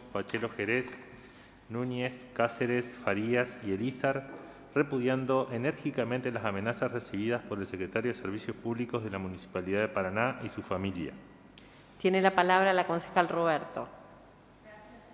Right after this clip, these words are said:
Speaker 3: señora presidenta. Eh, simplemente comentar, como todos ustedes ya saben, las amenazas que ha recibido nuestro secretario de Servicios Públicos,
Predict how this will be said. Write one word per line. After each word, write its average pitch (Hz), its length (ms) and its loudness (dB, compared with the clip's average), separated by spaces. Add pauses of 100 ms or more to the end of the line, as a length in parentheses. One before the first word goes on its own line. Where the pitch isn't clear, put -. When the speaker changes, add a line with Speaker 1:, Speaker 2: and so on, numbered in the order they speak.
Speaker 3:
señora - 200 -20
presidenta. 214 1080 -6
Eh, 190 460 -8 (460)
simplemente 233 1080 -4
comentar, 196 560 -4
como 202 220 -8 (140)
todos 214 220 -6
ustedes 208 320 -8
ya - 120 -4
saben, 254 760 -2 (320)
las 196 180 -4
amenazas 202 520 -6
que 226 120 -6
ha 214 40 -2
recibido 226 840 -4
nuestro 202 560 -6
secretario 202 680 -6
de 202 320 -4
Servicios 202 540 -6
Públicos, 262 800 -4